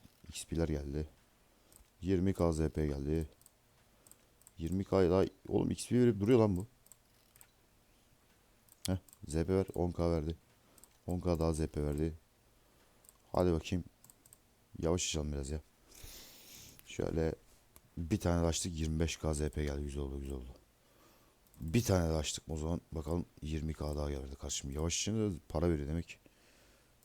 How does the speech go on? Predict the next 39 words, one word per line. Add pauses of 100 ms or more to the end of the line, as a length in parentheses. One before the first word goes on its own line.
Yani
bir
tane
açalım
şöyle. (1040)
Bir
tane
temel
fı-,
<laughs>
yirmi
K
daha
Z
P
geldi
bu
arada. (380)
Bir
tane
temel
fıkrası
sokalım
oraya. (240)
Temel
bir
gün
kardeşim (180)
yolda
yürümüş. (840)
Açalım
bakalım. (580)
Kardeşim (240)
düşmüş
ya.
Düşmüş
ölmüş.
Boş
ver.